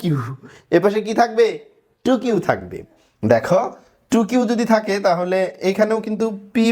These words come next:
প্লাস, এই যে এরকম ব্যাপারটা, পি প্লাস জি থেকে পি মাইনাস কিউ বাদ দিলে, তাহলে এটা মাইনাসের পি প্লাসের, প্লাসের কিউ হয়ে যাইতেছে, তাহলে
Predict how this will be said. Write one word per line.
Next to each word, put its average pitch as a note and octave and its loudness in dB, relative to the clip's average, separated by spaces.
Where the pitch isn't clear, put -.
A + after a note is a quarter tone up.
প্লাস, G3 4
এই G#3 2
যে G3+ 2
এরকম G3 0
ব্যাপারটা, E3 2
পি G#3 -4
প্লাস G3 4
জি G#3 -8
থেকে G3 -2
পি A3 0
মাইনাস F3 2
কিউ E3 -4
বাদ C#3 2
দিলে, A2+ -2
তাহলে F3 4
এটা G3+ 4
মাইনাসের G3+ -2
পি A3+ -8
প্লাসের, F#3 0
প্লাসের F3 2
কিউ D#3+ -2
হয়ে C3 0
যাইতেছে, G#2+ -4
তাহলে D#3+ 4